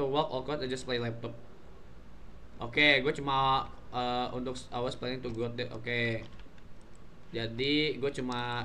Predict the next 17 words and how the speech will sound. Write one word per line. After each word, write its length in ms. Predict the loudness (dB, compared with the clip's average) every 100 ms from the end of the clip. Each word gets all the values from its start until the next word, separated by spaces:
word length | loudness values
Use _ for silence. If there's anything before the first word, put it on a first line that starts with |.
| -2
bisa 240 | -2 0
ngabisin 400 | 0 0 0 0
waktu 320 | 0 0 0
doang. 1400 | 2 4 4 4 6 6 6 6 4 4 2 0 -2 -6 -10 -12 -12 -12 -12 -12 -12 -12 -12 -4
Halo, 140 | 0
Pak. 280 | 4 4 4 0 -10 -12 -10 -10 -10 -10 -10 -10 -10 -10 -10 -6
Minum 240 | -2 0 0
re-, 160 | -2 -4 -6
minum 400 | -4 0 0 0
rezeki 480 | 0 -2 0 2 2
tidak 160 | 2
boleh 160 | 2 4
ditolak. 480 | 2 0 2 2 2
Minum 240 | -2 2
ditolak 320 | 2 4 4
tidak 160 | 4 4
boleh 240 | 4 4